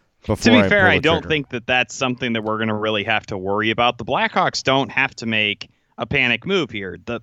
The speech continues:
Speaker 2: the fact of the matter is, this is a seller's market, man. This, with so many teams still in playoff contention, you can definitely extract a really good price for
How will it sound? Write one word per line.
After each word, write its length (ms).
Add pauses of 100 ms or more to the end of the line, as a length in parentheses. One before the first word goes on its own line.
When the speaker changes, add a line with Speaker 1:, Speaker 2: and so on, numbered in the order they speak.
(140)
Speaker 2:
the 80
fact 360
of 80
the 60
matter 460
is, 400 (300)
this 180
is 140
a 60
seller's 680
market, 500
man. 440 (260)
This, 400
with 300
so 340
many 220
teams 400
still 340
in 260
playoff 520
contention, 800 (340)
you 220
can 360 (120)
definitely 680
extract 540
a 80
really 640
good 240
price 360
for 180